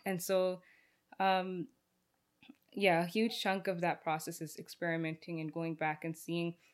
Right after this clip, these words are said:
what aligns with your vision. And so,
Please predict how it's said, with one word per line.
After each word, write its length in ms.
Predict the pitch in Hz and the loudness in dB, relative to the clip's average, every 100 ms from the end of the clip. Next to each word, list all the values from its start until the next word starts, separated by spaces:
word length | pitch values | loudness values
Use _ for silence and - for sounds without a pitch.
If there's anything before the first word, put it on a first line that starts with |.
| _ | _
what 320 | 165 175 - | 0 0 0
aligns 460 | - 165 151 156 156 | -2 -2 -2 -4 -6
with 140 | 156 | -6
your 100 | 160 | -6
vision. 380 | 151 151 151 151 - - _ | -8 -10 -8 -8 -10 -20 _
And 220 | - 190 170 | -2 -2 2
so, 320 | 190 180 | 2 0